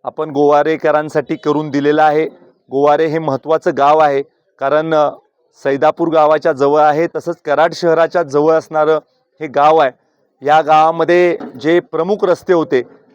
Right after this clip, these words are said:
ते आपण केलेले आहेत, पण काही ठिकाणी जसं आमचा हनुमान नगर आहे तिथं काही रस्त्याची कामं बाकी आहेत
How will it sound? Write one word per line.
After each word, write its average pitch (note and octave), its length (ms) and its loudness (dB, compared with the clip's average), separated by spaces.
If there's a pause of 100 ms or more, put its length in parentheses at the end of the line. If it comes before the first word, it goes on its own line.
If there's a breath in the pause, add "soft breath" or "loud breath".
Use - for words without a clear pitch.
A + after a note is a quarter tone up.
ते E3 80 -2
आपण E3+ 300 0
केलेले E3+ 400 0
आहेत, C#3+ 120 0 (380)
पण D#3+ 100 -16
काही E3+ 280 0
ठिकाणी F3 540 -2 (140)
जसं D#3 200 -4
आमचा D#3+ 260 0
हनुमान E3 400 -2
नगर D#3+ 260 0
आहे D#3+ 120 2
तिथं E3 340 -4
काही D#3+ 340 0
रस्त्याची D3 480 -4
कामं D#3 340 -2
बाकी C#3+ 340 0
आहेत C#3+ 100 0